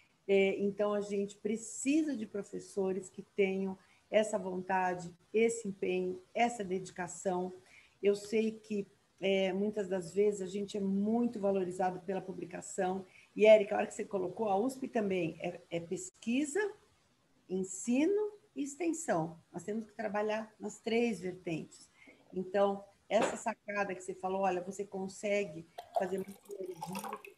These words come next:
consegue trabalhar melhor e aproveitar teu trabalho, porque a gente trabalha muito, né? Então, eu sei que muitas das vezes nós somos muito, muito, muito mais valorizados pelas publicações,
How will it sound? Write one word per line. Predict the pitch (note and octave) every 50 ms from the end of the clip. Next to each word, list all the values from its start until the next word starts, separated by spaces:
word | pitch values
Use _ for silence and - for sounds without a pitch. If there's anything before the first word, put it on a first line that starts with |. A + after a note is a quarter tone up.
| - - F3+
consegue | F#3 - G#3 G3 F#3+ G3
trabalhar | - G3 F#3+ F#3 F3+ F#3 F#3 F3+ F3+ F#3 G3+ A3 A3+
melhor | A3 G#3+ G3 F#3 F3+ F3+ F3+ F#3 F#3
e | F#3+
aproveitar | F#3 F#3 - F#3+ F3 F#3+ F#3 - G#3 A3 A3+
teu | A3+ G#3+
trabalho, | - - - - E3 F3 F3 F3+ F#3 -
porque | - _ - F#3
a |
gente | F3+ F#3+ F#3+ -
trabalha | F#3 F3+ F3 F#3 F#3+ G3
muito, | F#3+ F#3+ F#3+ G3+ G#3 G3 F3 E3 E3+ - _ -
né? | F#3 F3 F#3+ A3 A3+ - - _ _ _ _ _ _ _ _ _ _ _ _ _ -
Então, | F#3+ F#3+ - - A3 A3+ A3 G#3
eu | F#3 F3+ G3
sei | - - G#3+ G#3
que | - -
muitas | G3 A3 B3+ B3 C4 G#3+ F#3
das | F#3 F#3 E3+ E3 E3+
vezes | G3 A#3 A#3 A3 G3 - F3
nós | F#3 F#3+ G3 G3
somos | - G#3 G3 G3 G3 G3 F3+
muito, | G3 G#3 A3+ A#3+ B3 A#3+ A#3+ A#3+ G#3
muito, | G3 G3 G3+ G#3+ G#3 - F#3+
muito | F3+ F#3+ G3+ G#3 - - G3 - _ _ _ - - _ -
mais | F#3+ G3 G#3 G#3+ G3+ G3
valorizados | G3+ F#3+ F#3+ F#3 F3 F3+ F3 F#3+ F#3 F#3 F3+ - -
pelas | - A#3 A3+ A#3 A3+ A3+
publicações, | - G3 F3+ F3+ F#3 - F#3 F3 E3 - - - F3 F3 F#3 G3+ A3+ A#3+ A#3+ - -